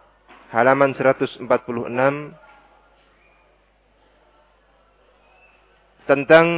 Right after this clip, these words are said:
jarak antara azan pertama dengan azan yang kedua. Beliau menjelaskan bahwasanya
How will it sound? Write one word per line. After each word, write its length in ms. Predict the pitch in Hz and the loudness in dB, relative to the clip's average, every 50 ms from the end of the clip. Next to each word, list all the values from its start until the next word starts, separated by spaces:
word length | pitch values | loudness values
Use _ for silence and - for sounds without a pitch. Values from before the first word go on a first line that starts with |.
| 170 175 175 - - - 131 131 127 | -6 -8 -10 -12 -14 -16 -10 -4 2
jarak 480 | 147 151 156 160 156 147 - - - - | 4 6 6 6 4 2 0 -2 -10 -6
antara 480 | 139 139 139 135 147 147 139 143 - 143 147 | -6 -4 -2 0 2 2 2 4 2 2 2
azan 240 | 135 127 139 139 127 | 2 0 -2 -2 0
pertama 400 | 135 123 - 139 139 143 147 143 | -2 -2 0 0 0 0 0 -2
dengan 320 | 135 135 135 131 135 - | -2 -2 -4 -4 -4 -2
azan 320 | 135 135 127 139 139 139 139 | -2 -2 -2 -2 -2 -2 -4
yang 80 | 139 | -4
kedua. 480 | 139 143 131 139 135 123 104 90 82 - - _ _ _ _ _ _ _ _ _ _ _ _ _ _ _ _ _ _ _ _ _ _ _ _ _ _ _ _ _ _ _ _ _ _ _ _ _ _ _ _ _ _ _ _ _ _ _ | -6 -6 -4 -2 0 0 0 -2 -4 -10 -18 _ _ _ _ _ _ _ _ _ _ _ _ _ _ _ _ _ _ _ _ _ _ _ _ _ _ _ _ _ _ _ _ _ _ _ _ _ _ _ _ _ _ _ _ _ _ _
Beliau 240 | - 110 113 135 143 | -6 0 2 2 4
menjelaskan 640 | 143 139 131 123 127 131 123 - - 165 160 151 | 2 2 -2 0 0 0 0 -2 -2 -2 -2 0
bahwasanya 960 | 143 135 127 123 123 120 117 127 120 123 127 135 139 151 160 165 160 - - | 0 -2 0 0 0 -2 -2 -4 -4 -4 -2 -4 -2 -2 -2 -4 -6 -8 -12